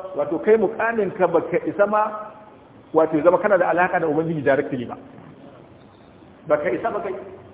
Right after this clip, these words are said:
Baka isa ka kai kana da alaka da Allah directly ba. A'a, dole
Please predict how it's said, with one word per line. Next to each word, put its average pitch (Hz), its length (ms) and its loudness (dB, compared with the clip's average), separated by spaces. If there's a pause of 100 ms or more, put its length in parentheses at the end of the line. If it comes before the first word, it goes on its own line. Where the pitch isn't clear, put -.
(340)
Baka 147 220 -2
isa 196 220 0
ka 208 120 -6
kai 185 180 -4
kana 196 180 -2
da - 140 -2
alaka 185 300 -2
da 151 160 -4
Allah 180 200 -2
directly 139 460 -4
ba. - 80 -12 (200)
A'a, 151 100 -6
dole 233 300 2